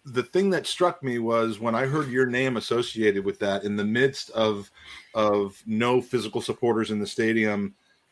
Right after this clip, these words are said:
in the midst of Arsenal kind of sliding down the, the worldwide popularity scale based on performance on the pitch and marketability, when supporters clubs and the network, the worldwide network of,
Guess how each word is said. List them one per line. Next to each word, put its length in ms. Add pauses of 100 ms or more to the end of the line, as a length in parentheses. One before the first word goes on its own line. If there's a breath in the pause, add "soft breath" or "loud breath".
in 140
the 60
midst 320
of 100
Arsenal 500
kind 240
of 100
sliding 680
down 500
the, 400 (320 soft breath)
the 80
worldwide 840
popularity 880
scale 500
based 360
on 600
performance 520
on 180
the 80
pitch 360
and 100
marketability, 840 (460 soft breath)
when 560
supporters 560
clubs 540
and 180
the 180
network, 600
the 100
worldwide 720
network 460
of, 120